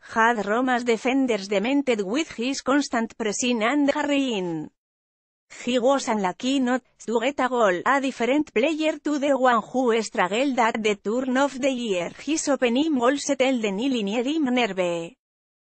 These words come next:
Sadio Mane points to the sky after scoring Liverpool's first goal to extend their aggregate lead. Subs Mignolet,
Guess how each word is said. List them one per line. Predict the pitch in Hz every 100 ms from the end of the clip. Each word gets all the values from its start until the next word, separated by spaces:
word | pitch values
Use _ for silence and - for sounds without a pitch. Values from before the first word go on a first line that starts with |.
| _ _ -
Sadio | - 226 240 254
Mane | 240 302 302
points | 233 233 269 254 -
to | - 277
the | 294 262
sky | 240 - 220 240
after | 240 - 240 214
scoring | 175 - 247 294 285 269
Liverpool's | 269 226 233 254 262 240 -
first | 269 262 254 220
goal | 220 262 247
to | 196
extend | 175 - 311 294 254
their | 269 330 339
aggregate | 339 330 269 254 269
lead. | 254 247
Subs | - 262 220
Mignolet, | 226 214 233 202 175 160